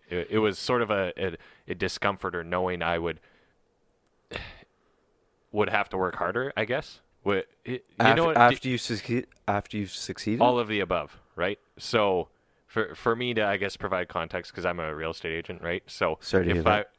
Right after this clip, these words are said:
Speaker 1: I, if I wanted, sorry?
Speaker 2: I said, "Sorry to hear that."
Speaker 1: Oh. <laughs> Um, like, uh, uh, for transactional goals that I have in a year, if I was to get to, you know, thirty, forty, fifty, whatever, right?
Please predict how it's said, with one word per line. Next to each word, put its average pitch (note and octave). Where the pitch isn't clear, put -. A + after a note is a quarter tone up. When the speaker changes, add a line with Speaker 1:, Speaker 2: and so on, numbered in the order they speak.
Speaker 1:
I, G#2
if G2
I G2+
wanted, F#2+
sorry? -
Speaker 2:
I -
said, -
"Sorry F2
to E2+
hear E2+
that." D#2+
Speaker 1:
Oh. D3
<laughs> -
Um, A2
like, G2+
uh, G2+
uh, G2
for G2
transactional G2
goals D2+
that D#2
I D2
have D#2+
in D2+
a D2+
year, D#2
if F2
I D#2
was D2+
to D#2+
get D2+
to, D2+
you D#2
know, C#2
thirty, E2
forty, D#2+
fifty, D#2+
whatever, D#2+
right? D#2+